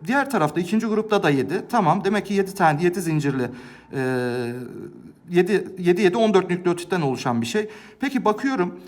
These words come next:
Mesela pembeler timin olsa, timinin karşısına kim gelirdi? Adenin. O zaman k-, e, şu kırmızıyla şu eşleşebilir mi? Evet. Peki üç olan, e, guanin olsa,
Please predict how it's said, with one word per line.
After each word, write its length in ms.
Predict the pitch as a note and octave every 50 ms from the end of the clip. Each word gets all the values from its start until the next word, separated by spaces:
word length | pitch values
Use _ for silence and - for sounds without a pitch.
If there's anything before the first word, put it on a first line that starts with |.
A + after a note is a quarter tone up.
| - - - _ -
Mesela 400 | F#3 A#3 - C#4+ A#3+ G3 E3+ F3+
pembeler 520 | F#3+ F#3+ G#3+ A#3 B3+ B3+ C4 B3+ B3+ C4
timin 240 | - A#3 A#3 C#4+ C#4+
olsa, 540 | B3+ G3 E3 - - D#3+ F3+ A#3 - - - - - - -
timinin 260 | - G#3 A3 A#3+ A#3+
karşısına 460 | A#3+ A#3+ A#3+ A3+ A#3 A#3 - A#3+ A#3+ A#3
kim 180 | B3 C4 C4
gelirdi? 340 | B3 B3 G3 F#3 F#3 F#3+ C#4
Adenin. 340 | A#3+ A3+ A3 A#3 F3+ D3+ D3+
O 80 | F3+
zaman 280 | G3 B3+ B3 B3+ B3+ B3
k-, 140 | - - -
e, 200 | - E3 E3 D#3+ D#3 D#3+ -
şu 520 | - - - - C#4+ C#4+ B3 - - -
kırmızıyla 640 | - A#3 A3+ G#3+ A3 G#3+ G#3 B3 A#3 F#3+ G3 G#3 A#3 - - - - - -
şu 340 | - - B3+ B3 A3 - - - -
eşleşebilir 640 | - G3 G3 - G#3+ G#3 G#3+ A#3+ G#3+ B3+ A#3 B3+ B3
mi? 160 | F#3 G3 B3 - -
Evet. 320 | G#3 F#3+ D3 A#2 A#2 - - - - - - -
Peki 400 | - C4 - - F#3+ B2 - - - - - - - - -
üç 260 | A#3 B3+ - - -
olan, 400 | F3+ A#3 A#3+ A#3+ G#3+ F3+ - E3+
e, 340 | E3 D#3 D3+ D3 D3 C#3+ C3+
guanin 460 | C#3 D#3+ G3+ A3+ B3 C4+ C#4 C#4+ C4+
olsa, 460 | B3 G3+ E3 D3+ - A3 A#3+ C4+ -